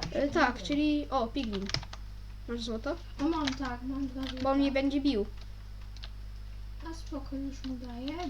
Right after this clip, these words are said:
Speaker 2: bu.
Speaker 1: Dobra. Bo ja nie mam tego. Ej, jakby perły od razu dał. Nie.
Speaker 2: Dał mi tego.
Speaker 1: Uważaj, żebyś nie zginął.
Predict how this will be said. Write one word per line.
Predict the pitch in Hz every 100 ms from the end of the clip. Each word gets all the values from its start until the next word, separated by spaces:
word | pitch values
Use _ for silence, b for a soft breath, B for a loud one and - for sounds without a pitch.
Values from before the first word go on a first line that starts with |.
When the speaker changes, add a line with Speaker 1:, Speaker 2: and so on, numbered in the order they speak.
| 233
Speaker 2:
bu. | 311 440 - - - - - - - - -
Speaker 1:
Dobra. | 220 196 196 - - - - - - - - - - - - - - - - - -
Bo | 226
ja | 220
nie | 226 226
mam | 226
tego. | 220 196 196 196 - - - - - - - - - - - - - - - - -
Ej, | 240
jakby | 233 247
perły | 233 262 240 233
od | 233
razu | 233 226
dał. | 226 226 - - - -
Nie. | 247 240 220 220 - -
Speaker 2:
Dał | 262 277 262 269
mi | 262 277 277 269
tego. | 240 214 214 208 - -
Speaker 1:
Uważaj, | 262 254
żebyś | 233 226 226
nie | 247
zginął. | 233 247 202